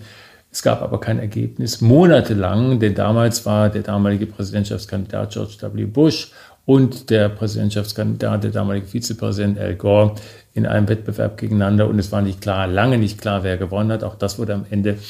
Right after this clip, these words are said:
durch die Gerichte entschieden. Allerdings ging es damals nur um einen Staat, um Florida.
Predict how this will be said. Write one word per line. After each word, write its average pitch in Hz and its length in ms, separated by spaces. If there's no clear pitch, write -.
durch 113 280
die 104 320
Gerichte 120 540
entschieden. 117 540
Allerdings 101 420
ging 110 140
es 104 80
damals 98 320
nur 107 80
um 98 80
einen 107 220
Staat, 107 360
um 104 140
Florida. 107 640